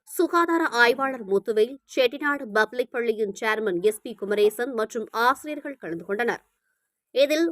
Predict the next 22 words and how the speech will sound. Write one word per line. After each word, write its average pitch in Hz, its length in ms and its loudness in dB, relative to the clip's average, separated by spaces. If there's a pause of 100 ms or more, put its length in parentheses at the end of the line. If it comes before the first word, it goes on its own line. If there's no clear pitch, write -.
(120)
ஒன்பதாம் 294 480 4
வகுப்பு 269 340 -4
முதல் 254 420 -4
பனிரெண்டாம் 285 460 0
வகுப்பு 254 320 -10
வரை 233 180 0
உள்ள 196 240 2
மாணவர்கள் 208 680 0
ஐம்பது 262 500 2
பேர் 294 200 -8
கலந்து 196 320 -4
கொண்டு 196 380 -2 (460)
புகையிலை 320 560 2
ஒழிப்பு 233 380 0 (100)
கோஷங்களை 277 600 -4
எழுப்பினர். 175 460 -2 (800)
இப்பேரணியானது 277 1080 2
கண்ணதாசன் 269 600 0
மணிமண்டபம் 226 600 -2
வரை 196 200 -2
சென்று 196 340 -8
நிறைவடைந்தது. 185 720 -2